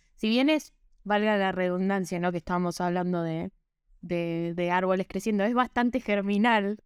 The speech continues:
esta temática, ¿no? No es, hay comentarios explícitos, pero no se trata sobre eso, como en Náusica, no sé.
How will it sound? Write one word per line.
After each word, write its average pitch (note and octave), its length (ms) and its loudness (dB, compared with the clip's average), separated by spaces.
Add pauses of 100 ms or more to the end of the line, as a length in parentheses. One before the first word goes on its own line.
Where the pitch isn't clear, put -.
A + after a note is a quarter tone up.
esta A3 280 0
temática, F#3+ 580 0
¿no? F#3+ 140 2
No A3+ 100 4
es, - 220 -4 (120)
hay G#3+ 140 2
comentarios A#3 500 2
explícitos, A3+ 580 -2
pero E3+ 220 -2
no F#3+ 160 2
se G3 140 -4
trata F#3+ 480 2
sobre E3+ 360 0
eso, F3 180 -2
como D#3 180 -4
en D#3+ 240 -2
Náusica, F3 580 -2
no F3+ 120 -4
sé. F#3 260 -2